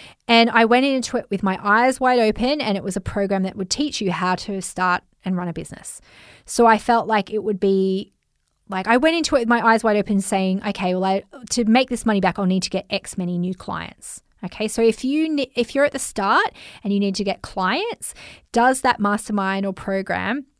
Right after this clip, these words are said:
is it going to teach you how to get more sales? Or is it gonna be a nice to have?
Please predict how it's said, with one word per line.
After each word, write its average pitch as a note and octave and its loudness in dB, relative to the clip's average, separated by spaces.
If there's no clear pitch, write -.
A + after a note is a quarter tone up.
is A#3 2
it B3 2
going G3 0
to F#3+ 0
teach - -6
you E3+ -2
how F3+ -6
to F3+ -4
get F3+ -8
more F#3 -6
sales? - -10
Or A3 6
is G#3 4
it A3 -2
gonna G3 0
be F#3+ 2
a F#3 2
nice F3+ 0
to F#3+ -8
have? F4 -4